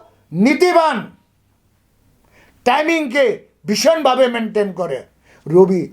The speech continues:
যে টাইমে উদয় হওয়ার কথা, সে টাইমে উদয় হয়, যে টাইমে অস্ত হবার কথা, সে টাইমে অস্ত হয়।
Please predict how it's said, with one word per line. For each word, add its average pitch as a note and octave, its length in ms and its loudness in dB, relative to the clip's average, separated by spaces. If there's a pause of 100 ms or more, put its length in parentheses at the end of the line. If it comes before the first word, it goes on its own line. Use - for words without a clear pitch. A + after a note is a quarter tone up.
(140)
যে E3 200 2
টাইমে F3+ 300 0
উদয় E3 420 0
হওয়ার E3+ 240 -2
কথা, D#3 380 -6 (160)
সে F3 180 0
টাইমে F3 240 2
উদয় E3+ 360 2
হয়, D3+ 220 -4 (280)
যে E3+ 180 0
টাইমে E3+ 300 0
অস্ত E3 320 -2
হবার F3 340 0
কথা, D3 380 -4 (160)
সে D#3+ 180 0
টাইমে C#3+ 260 0
অস্ত C3 300 -6
হয়। C3 220 2